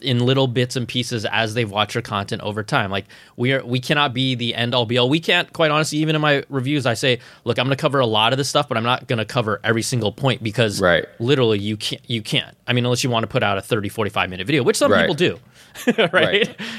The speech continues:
Speaker 1: Right. So, um, were, were there any bench-, were there any actual real world tests that surprised you the most,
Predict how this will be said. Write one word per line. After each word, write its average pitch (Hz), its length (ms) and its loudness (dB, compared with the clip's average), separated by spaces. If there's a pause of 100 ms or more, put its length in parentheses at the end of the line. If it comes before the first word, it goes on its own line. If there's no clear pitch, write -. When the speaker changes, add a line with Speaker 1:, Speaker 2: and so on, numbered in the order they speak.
(140)
Speaker 1:
Right. 120 240 2 (260)
So, 156 340 2
um, 123 260 2 (440)
were, 165 240 2
were 151 160 2
there 180 120 2
any 196 120 4
bench-, 143 300 2
were 143 180 0
there 165 120 4
any 147 200 0
actual 131 260 0
real 123 200 2
world 127 160 2
tests 117 240 0
that 107 140 -2
surprised 107 400 0
you 107 40 -4
the 98 120 -6
most, 98 340 -4